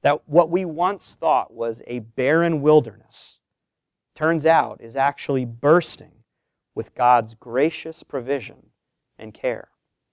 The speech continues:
So may we learn to live as Christ lived and love as Christ loved, emptying ourselves, not seeking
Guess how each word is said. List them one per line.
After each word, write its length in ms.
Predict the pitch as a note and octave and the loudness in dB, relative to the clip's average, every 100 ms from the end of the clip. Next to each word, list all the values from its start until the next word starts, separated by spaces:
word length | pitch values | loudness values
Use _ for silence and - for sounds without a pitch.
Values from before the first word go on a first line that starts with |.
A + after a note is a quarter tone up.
| _ _ _ _ _ _ _ _ _ | _ _ _ _ _ _ _ _ _
So 160 | - B2 | -8 -2
may 240 | C3 E3 | 4 4
we 240 | E3 F3 E3 | 4 0 -2
learn 600 | D#3+ G3 C#3+ G2 G2+ _ _ _ _ _ _ | -2 -2 -2 -4 -14 _ _ _ _ _ _
to 120 | C#3 | -4
live 380 | C3 C#3+ D#3+ D#3 | 4 6 6 4
as 180 | C#3+ - | 0 -2
Christ 460 | - D3+ D3 - | -2 0 0 -4
lived 640 | C#3+ - - - D3+ - _ _ _ _ _ _ _ C#3+ | -8 -6 -6 -12 _ -20 _ _ _ _ _ _ _ -6
and 240 | C3 B2+ | -4 4
love 360 | C#3 D#3+ E3+ D3 | 6 6 4 -2
as 260 | C#3+ C3 | -6 -8
Christ 400 | - D3 C#3+ - | -4 -2 -2 -6
loved, 280 | A2+ F#2+ - _ _ _ _ _ _ _ _ _ _ _ _ _ - | -8 -8 -10 _ _ _ _ _ _ _ _ _ _ _ _ _ -6
emptying 480 | D#3+ E3 F#3 F3 | -6 -2 -2 2
ourselves, 680 | D3+ D3+ - A2+ G#2 G#2+ A2+ | 2 0 -2 -6 -6 -12 -10
not 320 | B2 C#3+ E3+ - | 0 2 2 -2
seeking 640 | - E3+ E3+ F3 F3 | -6 -6 -4 -8 -8